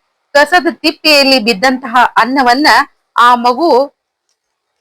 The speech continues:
ಆಯ್ದುಕೊಂಡು ಹೆಗಲ ಮೇಲೆ ಹಾಕೊಳ್ತಕ್ಕಂಥದ್ದು. ಅಂದ್ರೆ ಎಷ್ಟೊಂದು ಬಡತನದಲ್ಲಿ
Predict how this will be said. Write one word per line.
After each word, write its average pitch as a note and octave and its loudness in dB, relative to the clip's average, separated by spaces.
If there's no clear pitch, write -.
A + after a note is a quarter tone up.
ಆಯ್ದುಕೊಂಡು C#4 0
ಹೆಗಲ C#4+ 0
ಮೇಲೆ D4+ 2
ಹಾಕೊಳ್ತಕ್ಕಂಥದ್ದು. A#3 -2
ಅಂದ್ರೆ C#4 2
ಎಷ್ಟೊಂದು C4 -2
ಬಡತನದಲ್ಲಿ C4 0